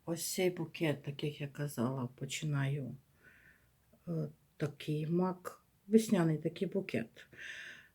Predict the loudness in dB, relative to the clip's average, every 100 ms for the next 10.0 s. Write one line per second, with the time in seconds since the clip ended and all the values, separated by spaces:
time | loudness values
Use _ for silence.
0 | _ 4 8 10 10 12 12 12 10 6
1 | 4 2 4 6 8 6 2 -2 -2 -4
2 | -4 -14 -6 -4 -4 -6 2 8 10 10
3 | 6 2 -10 -16 -14 -12 -12 -12 -16 -20
4 | _ 2 4 4 2 4 6 8 6 2
5 | -4 -6 -6 4 6 10 8 6 -2 0
6 | 0 0 6 8 10 10 10 10 8 4
7 | 2 -10 -12 -8 4 6 6 6 6 8
8 | 10 10 8 4 2 4 4 6 8 8
9 | 8 6 2 2 2 4 8 10 10